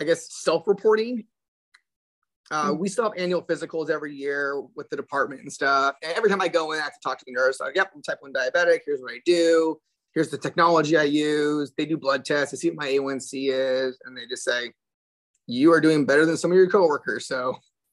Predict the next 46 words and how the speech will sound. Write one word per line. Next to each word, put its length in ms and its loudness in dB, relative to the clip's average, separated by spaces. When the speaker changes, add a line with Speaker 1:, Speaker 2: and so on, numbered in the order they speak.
Speaker 1:
have 120 0
a 60 4
good 160 0
day." 220 -8
Speaker 2:
Seriously, 560 0
though. 460 -2
<laughs> 60 -2
Speaker 1:
Um, 400 0
Speaker 2:
I 40 0
was 80 2
like, 120 -2
"Five 200 0
point 160 0
seven, 280 0
that's 180 -2
a 20 -2
good 140 0
number." 480 -4
Speaker 1:
Yeah, 400 0
getting 280 2
hired's 500 0
a 60 2
little 280 -2
bit 180 -6
different 520 -8
in 60 -10
the 80 -8
fire 240 2
service. 440 -2
If 120 -8
you 120 -6
are 160 0
a 60 -2
type 200 -4
one 140 -6
diabetic, 500 -2
there's 180 -2
a 160 -10
few 120 -8
more 240 -4
hoops 260 -8
you 60 4
have 60 -12
to 80 -8
jump 260 -2
through. 320 -6